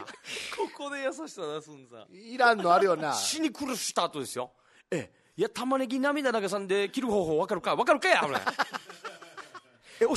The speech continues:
Speaker 3: えるか？サランラップ巻いてからよ。ストローで穴開けてからこっちから空気吸うわ。息したらよ。涙流さんで切れるぜ。苦しした後にそうなんですか、僕。え、そうなんですか？」
Speaker 2: 死に、死にシュール。
Speaker 3: フラフジ。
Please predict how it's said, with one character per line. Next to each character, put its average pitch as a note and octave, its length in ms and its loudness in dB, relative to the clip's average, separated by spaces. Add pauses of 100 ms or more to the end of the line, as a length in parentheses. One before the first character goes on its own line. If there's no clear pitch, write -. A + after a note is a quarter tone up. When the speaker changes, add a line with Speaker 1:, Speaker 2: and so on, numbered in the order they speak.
Speaker 3:
え - 20 4
る A3 120 2
か？ - 180 -4 (100)
サ - 180 0
ラ C#4+ 100 4
ン C4+ 100 0
ラ C4+ 80 2
ッ - 20 -14
プ C4+ 160 -4
巻 A#3+ 120 2
い - 40 -2
て - 60 -16
か E3+ 80 -2
ら D#3 60 -2
よ。 F#3 120 -4 (100)
ス - 140 -14
ト D#4 100 2
ロ A#3+ 120 2
ー - 20 0
で F3 80 0
穴 G3+ 120 0
開 A#3 120 2
け F3+ 80 -8
て - 60 -6
か D3+ 60 -6
ら - 20 -8
こ B3 80 -4
っ - 20 -2
ち - 60 -12
か - 40 -8
ら E3 40 -10
空 B3 160 0
気 E3 100 -8
吸 E3+ 160 -4
う C3+ 40 -4
わ。 - 60 -8 (220)
息 C4+ 220 -2
し - 220 -4
た G#3+ 100 2
ら C#3+ 60 0
よ。 G3 140 -2 (160)
涙 A3+ 300 2
流 G3+ 220 -4
さ F#3+ 80 -6
ん F3+ 60 -8
で E3+ 80 -10
切 G#3 100 -6
れ F3+ 80 2
る D#3 120 -6
ぜ。 D3 200 -4 (400)
苦 C#4 80 -2 (100)
し - 40 -2
し - 20 -4
た G3 100 0
後 E3 140 -2
に C#3+ 80 -4
そ B3 120 0
う B3 40 2
な G#3+ 80 4
ん - 20 2
で E3+ 60 -4
す - 80 -10
か、 B2 80 -6
僕。 A#2+ 100 -14 (920)
え、 F#3+ 200 -2 (220)
そ A3 140 -2
う - 20 2
な G3+ 60 2
ん F3 40 0
で C#3+ 60 -4
す - 80 -10
か？」 A#2+ 80 -10
Speaker 2:
死 F#3+ 160 -8
に、 F#3 40 -8
死 - 0 -
に G3 60 -8
シ - 160 -6
ュ C#3+ 100 -4
ー - 20 -12
ル。 G#2+ 80 -16
Speaker 3:
フ - 260 -20
ラ - 80 -10
フ - 220 -14
ジ。 - 260 -12